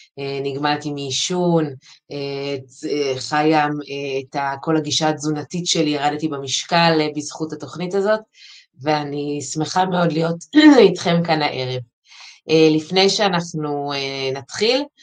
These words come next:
אני רוצה לתת לכם כמה הנחיות טכניות לאיך אנחנו בעצם עוברים את המפגש הזה בצורה הטובה ביותר, ואתם מרגישים אותו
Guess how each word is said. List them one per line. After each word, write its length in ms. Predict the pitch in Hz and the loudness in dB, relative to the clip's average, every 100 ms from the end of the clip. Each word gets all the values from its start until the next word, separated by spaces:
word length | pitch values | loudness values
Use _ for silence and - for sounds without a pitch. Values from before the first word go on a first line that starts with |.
| - - | -20 -8
אני 120 | 143 | -2
רוצה 200 | 151 185 | 0 2
לתת 160 | 175 175 | 0 -2
לכם 220 | 175 160 - | -4 -6 -2
כמה 280 | 165 170 | 0 2
הנחיות 440 | 165 160 160 156 165 | 0 -2 -2 0 -2
טכניות 580 | 190 196 196 226 226 226 | -2 -4 -2 0 0 0
לאיך 240 | 165 165 | -2 -2
אנחנו 340 | 175 165 165 151 | -2 -2 -4 -6
בעצם 280 | 147 151 165 | -6 -4 -4
עוברים 400 | 139 143 151 156 | -4 -2 -2 -2
את 180 | 156 147 139 127 - - - - | 0 0 0 -2 -12 -20 -20 -10
המפגש 460 | 143 139 156 170 180 | -6 -4 0 2 2
הזה 140 | 175 | 0
בצורה 420 | 156 - 147 151 | 0 -2 0 2
הטובה 440 | 156 160 139 143 156 | 2 0 -4 0 0
ביותר, 580 | 147 135 135 131 120 120 | 0 -4 -6 -8 -8 -8
ואתם 200 | 131 135 | -10 -8
מרגישים 560 | 135 131 135 - 165 | -8 -8 -6 -4 -2
אותו 420 | 160 156 156 139 | -4 -4 -4 -4